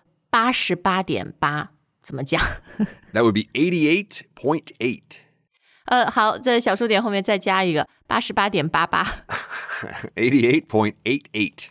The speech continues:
Speaker 1: 对，就是Adam说的，你point后面的那个就不说eighty-eight，而是eight eight
Speaker 2: 嗯。
Speaker 1: 哈。呃，诶，那如果碰到是什么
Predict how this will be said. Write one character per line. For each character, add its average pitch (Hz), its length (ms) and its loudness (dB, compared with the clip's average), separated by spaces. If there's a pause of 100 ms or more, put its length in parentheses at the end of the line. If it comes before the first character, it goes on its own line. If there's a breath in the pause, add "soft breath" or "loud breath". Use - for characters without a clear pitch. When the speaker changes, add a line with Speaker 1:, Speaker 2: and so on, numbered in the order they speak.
(280)
Speaker 1:
对， 247 220 2
就 220 140 -4
是 403 120 2 (120)
Adam 233 300 0
说 226 240 2
的， 214 120 4
你 190 180 -2
point 285 460 2
后 285 180 2
面 240 180 0
的 196 100 0
那 190 120 0
个 185 120 0
就 196 140 0
不 - 180 -6
说 202 260 0
eighty-eight， 175 640 0
而 143 160 2
是 - 180 -4 (120)
eight 170 300 -2 (100)
eight - 360 -6
Speaker 2:
嗯。 - 60 -20
Speaker 1:
哈。 147 240 -10 (480 soft breath)
呃， 226 300 4
诶， - 220 0 (160 soft breath)
那 381 180 4
如 359 160 8
果 339 120 6
碰 359 240 0
到 339 160 6
是 330 180 0
什 285 140 0
么 277 200 2